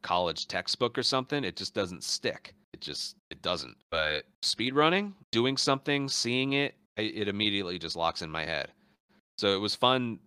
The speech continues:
kinda taking those skills to another game. And yeah, that was really the whole point behind it. I was just looking for a new game, and it was fun kinda learning it for a little while. I eventually hit a point where I was starting to reset more,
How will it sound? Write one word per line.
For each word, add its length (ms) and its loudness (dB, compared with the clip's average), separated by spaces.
kinda 520 0
taking 260 -2
those 140 -2
skills 380 0
to 140 -4
another 280 -4
game. 420 -4
And 460 -6
yeah, 220 0
that 140 0
was 160 -8
really 420 -2
the 60 -4
whole 120 0
point 240 -4
behind 300 -4
it. 60 -4
I 80 0
was 120 -4
just 140 -8
looking 240 -4
for 140 -2
a 100 -2
new 140 -4
game, 480 -2
and 420 -12
it 40 -8
was 180 -2
fun 580 2
kinda 140 2
learning 460 2
it 120 -4
for 140 -4
a 60 0
little 240 -2
while. 360 0
I 120 6
eventually 400 6
hit 100 8
a 60 4
point 280 4
where 120 6
I 60 10
was 320 2
starting 400 8
to 80 6
reset 480 4
more, 480 4